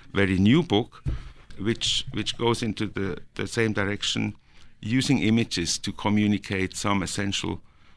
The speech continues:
uh, content. It's a book called A Way of Life. Uh, it's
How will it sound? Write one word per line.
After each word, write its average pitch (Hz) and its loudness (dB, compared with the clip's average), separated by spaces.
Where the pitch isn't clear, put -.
uh, 90 2
content. 95 -2
It's - -8
a 90 -4
book - -8
called 92 -4
A 87 -4
Way 95 0
of 90 -6
Life. 90 -4
Uh, 95 0
it's - -4